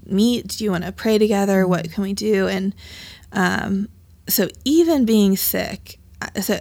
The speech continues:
Speaker 1: I just believe if me in this, in this season of life,
Speaker 2: Mm-hmm.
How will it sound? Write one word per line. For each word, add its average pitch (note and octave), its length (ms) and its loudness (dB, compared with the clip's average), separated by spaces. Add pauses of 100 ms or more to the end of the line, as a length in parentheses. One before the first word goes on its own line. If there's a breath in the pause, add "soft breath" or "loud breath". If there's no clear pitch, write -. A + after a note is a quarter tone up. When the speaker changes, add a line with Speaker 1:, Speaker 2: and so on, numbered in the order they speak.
(120)
Speaker 1:
I G#3+ 160 2
just G#3 220 0
believe F#3 360 2
if - 300 -8 (520)
me G3+ 480 4
in F3+ 180 0
this, G#3 520 0
in G#3 100 2
this - 560 2
season A3 380 2
of F#3+ 160 2
life, E3+ 340 0
Speaker 2:
Mm-hmm. F3+ 200 -6